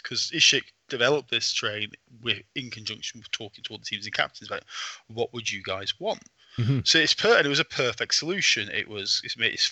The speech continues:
Speaker 1: it's high quality foam card. It packs down obviously very, you can obviously break it down quite easily. So it, it has a very small footprint when it's packed up, and it was fantastic. And we again used it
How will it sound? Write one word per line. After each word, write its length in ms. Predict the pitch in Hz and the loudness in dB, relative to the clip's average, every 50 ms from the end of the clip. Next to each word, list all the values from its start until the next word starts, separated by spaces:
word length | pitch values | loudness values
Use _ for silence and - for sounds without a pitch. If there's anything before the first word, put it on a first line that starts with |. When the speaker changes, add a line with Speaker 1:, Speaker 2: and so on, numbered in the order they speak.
| - - | -2 -2
Speaker 1:
it's 100 | 123 120 | -4 -2
high 240 | - - 143 143 151 | 2 4 6 4 6
quality 300 | 143 - 147 131 - 117 | 4 2 0 0 0 -4
foam 320 | - - 170 175 185 190 | 0 2 2 2 2 0
card. 400 | 170 - 190 196 196 196 175 - | 2 6 8 10 10 8 8 4
It 120 | 107 107 - | 0 -8 -6
packs 360 | - - - - - - - | -2 -2 -2 2 2 4 4
down 180 | - 127 131 123 | 6 4 4 2
obviously 340 | 120 117 117 - - - | -2 -4 -2 0 -2 0
very, 260 | 107 120 107 104 113 - _ | -2 -2 -4 -4 -4 -8 _
you 120 | 131 127 | -12 -10
can 120 | - 123 120 | -6 -4 -4
obviously 280 | 120 - - 120 113 _ _ - | -2 -2 -2 -2 -4 _ _ -2
break 300 | - 123 127 - - - | -2 0 0 0 -2 -4
it 100 | - - | -2 2
down 320 | - 104 107 127 139 147 | 4 4 4 4 2 -2
quite 260 | - - 135 123 - | -4 -2 0 0 0
easily. 280 | 123 131 131 - - 170 | -2 -4 -2 0 0 2
So 140 | - - - | 0 0 -2
it, 120 | - - - - | -4 -10 -12 -12
it 200 | - - - - | -10 -10 -8 -4
has 140 | - 123 110 | -2 -2 -2
a 40 | 107 | 0
very 120 | 104 110 | 2 4
small 320 | - - - - 113 107 | 4 4 4 2 -2 -14
footprint 420 | - - 107 - _ - 147 151 160 | -12 -12 -12 -12 _ -10 -10 -8 -8
when 80 | 139 | -8
it's 80 | 113 - | -8 -8
packed 380 | - - - - - - - - | -8 -6 -6 -6 -6 -4 -2 -2
up, 200 | 160 190 - - - - - - - - - - - - - - | -2 -2 -4 -10 -16 -14 -10 -10 -8 -8 -8 -10 -12 -12 -2 4
and 120 | 143 156 | 6 6
it 40 | 165 | 6
was 80 | 160 - | 6 6
fantastic. 640 | - 180 147 - 220 - - - - - - - - _ _ _ _ _ _ _ _ _ _ _ - | 4 4 6 6 6 6 6 4 0 -4 -10 -12 -18 _ _ _ _ _ _ _ _ _ _ _ 0
And 680 | - 143 139 139 139 139 139 139 135 139 139 135 131 - - - | 4 6 8 8 10 8 8 6 4 -2 -8 -8 -8 -8 -8 -6
we 340 | 143 127 120 117 117 120 - | -4 -2 -2 0 0 -2 -2
again 420 | 123 123 117 - 127 143 143 143 | -2 0 2 4 4 4 2 -2
used 420 | 135 123 123 123 123 117 - - 127 | -6 -6 -6 -4 -4 -4 -4 -2 -2
it 260 | 120 120 120 - | -2 -2 -2 -2